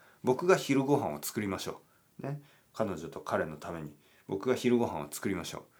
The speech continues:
う。何がいいかな？野菜がいっぱい入った焼きそばなんていいかもしれない。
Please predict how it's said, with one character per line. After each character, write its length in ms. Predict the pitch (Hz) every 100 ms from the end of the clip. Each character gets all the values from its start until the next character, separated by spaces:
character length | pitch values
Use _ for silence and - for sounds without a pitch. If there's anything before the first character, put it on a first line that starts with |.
| _ -
う。 40 |
何 280 | 135 185 196
が 100 | 104
い 40 |
い 40 | 80
か 100 | -
な？ 140 | - - _ _ _ -
野 140 | 113
菜 260 | 110 160 165
が 80 |
い 40 | 165
っ 20 |
ぱ 240 | 151 151
い 40 | 151
入 100 | 160
っ 40 |
た 300 | 151 98 87 - - - _
焼 180 | - 98
き 40 | -
そ 140 | 127
ば 120 | 120
な 100 | 117
ん 80 | 107
て 220 | - - - _
い 80 | 139
い 60 |
か 100 | 147 92
も 100 | -
し 120 | -
れ 80 | 80
な 100 |
い。 120 | -